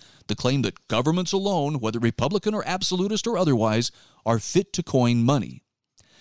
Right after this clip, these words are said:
The commonplace, uh, credendum dates from ancient times and was a staple of medieval and early modern monetary writings." Now, paradoxically enough, after stating the standard dogma,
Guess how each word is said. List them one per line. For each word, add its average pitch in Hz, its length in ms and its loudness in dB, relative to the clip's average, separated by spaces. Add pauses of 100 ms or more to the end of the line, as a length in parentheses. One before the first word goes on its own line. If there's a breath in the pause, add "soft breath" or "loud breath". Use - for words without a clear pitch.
(260 soft breath)
The - 80 -6
commonplace, 131 760 0
uh, 104 100 0
credendum 139 720 2
dates 139 240 2
from 123 240 0
ancient 156 400 0
times 95 420 -2
and 135 100 0
was 123 120 2
a 120 60 0
staple 185 360 0
of 123 80 -2
medieval 151 540 0
and 107 120 -2
early 131 240 2
modern 123 540 0
monetary 120 500 2
writings." 117 540 -2 (960)
Now, 107 60 2
paradoxically 143 680 2
enough, 117 300 2
after 113 240 0
stating 151 320 2
the 123 60 2
standard 135 360 0
dogma, 123 360 2